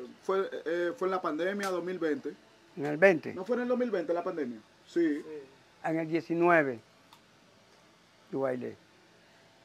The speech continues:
Speaker 2: En el, en el noventa y nueve. Eh, en el, sí, en el diecinueve.
Speaker 1: Ok.
Speaker 2: En el diecinueve yo bailé allá,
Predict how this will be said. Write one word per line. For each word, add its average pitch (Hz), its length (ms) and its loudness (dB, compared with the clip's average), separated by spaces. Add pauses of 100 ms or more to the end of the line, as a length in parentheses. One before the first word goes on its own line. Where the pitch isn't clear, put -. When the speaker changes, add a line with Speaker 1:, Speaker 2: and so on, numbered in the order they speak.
(360)
Speaker 2:
En 165 160 4
el, 185 200 8
en 190 160 8
el 185 80 8
noventa 185 320 8
y 180 60 2
nueve. 190 400 10 (680)
Eh, 214 220 12
en 214 80 12
el, 143 480 10 (400)
sí, - 140 2
en 202 80 8
el 202 100 10
diecinueve. 196 640 2 (340)
Speaker 1:
Ok. 151 260 -10 (280)
Speaker 2:
En 147 80 0
el 151 100 -2
diecinueve 160 480 2
yo 170 140 4
bailé 135 280 2
allá, 104 280 -6